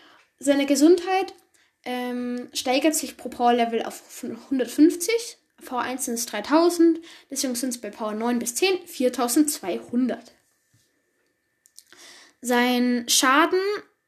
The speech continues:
er, also er schlägt zweimal und er hat auch zwei Munition anscheinend, steht da.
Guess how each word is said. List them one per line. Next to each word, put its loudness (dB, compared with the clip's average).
er, 0
also -4
er -4
schlägt -4
zweimal 0
und -2
er 2
hat -2
auch -2
zwei 2
Munition -2
anscheinend, -10
steht -12
da. -14